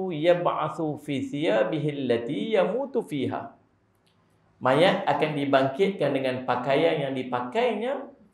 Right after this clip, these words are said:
ketika dia mati. Jadi Muaz bin Jabal radhiyallahu anhu, ketika dia menguburkan jenazah ibu dia, dia minta agar dijena-, dipak-, dipakaikan kain kafan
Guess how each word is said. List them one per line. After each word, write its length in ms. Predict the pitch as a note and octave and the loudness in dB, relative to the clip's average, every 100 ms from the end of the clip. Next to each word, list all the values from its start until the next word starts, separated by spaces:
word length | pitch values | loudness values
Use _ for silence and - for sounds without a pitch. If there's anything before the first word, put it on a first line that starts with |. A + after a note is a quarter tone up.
| _ | _
ketika 560 | C3+ - B2 - A2+ G#2+ | -10 -6 -6 -2 -2 0
dia 240 | A2+ C#3+ G3+ - - | 0 0 -2 -10 -16
mati. 240 | G2 - - _ _ _ _ _ _ _ _ _ _ - | -16 -18 -20 _ _ _ _ _ _ _ _ _ _ -16
Jadi 320 | G2+ A#2+ B2+ | -4 0 0
Muaz 400 | A#2+ A#2+ A#2+ G#2+ | -2 -4 -4 -4
bin 160 | A#2 A2+ | -4 2
Jabal 320 | A#2+ C#3+ C#3+ | 4 4 4
radhiyallahu 640 | B2 A#2 A#2+ A#2+ A#2 A#2 | 2 2 0 2 0 -2
anhu, 400 | A2+ A#2+ A#2 D#3+ | -4 -4 -4 -6
ketika 480 | D#3 A#2 A#2 B2+ A#2+ | -8 -8 -6 0 0
dia 140 | A#2+ A#2 | 0 -2
menguburkan 760 | A#2 A#2+ B2 C#3 - A#2+ A#2 | -4 -6 0 0 0 -4 -4
jenazah 480 | A#2 A#2+ B2 A#2+ A#2+ | -4 -2 0 0 -2
ibu 240 | A#2+ D3+ | -4 -2
dia, 320 | E3+ A3+ - - - _ _ | 0 -2 -6 -14 -20 _ _
dia 160 | - A2+ | -6 -2
minta 480 | A#2+ C#3+ C#3 D3 - A#2 | 0 -2 -2 -2 0 -2
agar 480 | A#2+ B2+ B2 B2 | 0 0 0 -4
dijena-, 560 | A#2+ A#2+ A2+ A#2+ A#2+ A#2 | -8 -8 -6 -6 -6 -6
dipak-, 560 | B2 A#2+ B2 A#2+ A#2 A#2+ | -6 -8 -4 -6 -6 -8
dipakaikan 880 | A#2 A#2 A#2+ D#3 - - A#2+ - - _ | -8 -10 -6 -4 -4 -4 -8 -10 -18 _
kain 240 | A#2 A2+ - | -8 -6 -4
kafan 480 | B2+ B2+ C3+ - | -6 -2 -2 -2